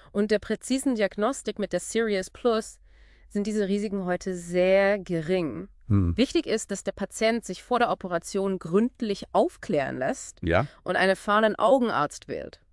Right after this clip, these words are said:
Speaker 2: Das ist ein wichtiger Punkt.
Speaker 1: Mhm.
Speaker 2: Man sollte sich auf jeden Fall in guten Händen fühlen.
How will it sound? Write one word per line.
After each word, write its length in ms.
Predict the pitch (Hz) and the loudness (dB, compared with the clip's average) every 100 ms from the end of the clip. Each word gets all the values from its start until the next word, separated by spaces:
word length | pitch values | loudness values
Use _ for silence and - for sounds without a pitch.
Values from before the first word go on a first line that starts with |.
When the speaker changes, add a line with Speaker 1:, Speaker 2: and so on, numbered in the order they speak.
| - | -8
Speaker 2:
Das 220 | - 71 | -4 -2
ist 100 | 104 | 0
ein 140 | 92 90 | 2 2
wichtiger 340 | 113 - 120 | 0 2 0
Punkt. 380 | - 165 80 220 | 2 0 0 -2
Speaker 1:
Mhm. 260 | 147 131 - _ - | -2 -4 -10 _ 0
Speaker 2:
Man 140 | 90 | 6
sollte 260 | 104 117 113 | 8 8 6
sich 220 | 110 104 | 0 0
auf 100 | 92 | 2
jeden 180 | 113 110 | 2 2
Fall 200 | 113 101 | 2 4
in 120 | 92 | 2
guten 280 | 95 104 87 | 0 0 2
Händen 360 | 104 117 101 | 2 2 -2
fühlen. 400 | 82 82 67 53 | -2 -4 -4 -6